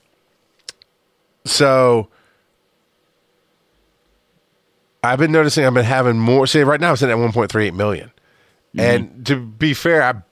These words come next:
Speaker 1: I barely touched it yesterday. I barely touched the game yesterday at all. I mean, I, I got, I got my energies, but I spent them at the end of the night. And so that's only, like, three hundred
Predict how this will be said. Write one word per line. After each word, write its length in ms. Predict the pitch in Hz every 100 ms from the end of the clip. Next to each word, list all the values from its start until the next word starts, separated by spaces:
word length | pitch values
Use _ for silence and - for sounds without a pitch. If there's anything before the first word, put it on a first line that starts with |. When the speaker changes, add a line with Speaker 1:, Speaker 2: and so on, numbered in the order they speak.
| _ -
Speaker 1:
I 100 | -
barely 460 | - 110 110 131 127
touched 460 | - 120 113 - 117
it 360 | 107 - - _ _ _ _ _ -
yesterday. 1160 | 92 92 107 113 113 120 117 - 104 90 87 -
I 60 | 95
barely 520 | 85 117 117 117 107
touched 280 | 110 87 92
the 60 |
game 200 | 92 87
yesterday 380 | 87 85 90 85
at 60 | 85
all. 200 | 82 76
I 60 |
mean, 120 | 95 104
I, 280 | 107 101 104
I 60 | - - - -
got, 360 | 110 139 131 -
I 120 | - 127
got 400 | 95 135 156 147
my 160 | 139
energies, 600 | 120 147 151 170 202 214
but 200 | - 113
I 60 | 123
spent 380 | - - 147 131
them 120 | 131
at 100 | 101
the 80 | 110
end 120 | 110
of 60 |
the 80 | 104
night. 400 | 107 101 85 - - - _ _ 117
And 120 | 107
so 120 | 123
that's 220 | 113 110
only, 180 | 123 113
like, 160 | 101 107
three 120 | 110
hundred 280 | 101 90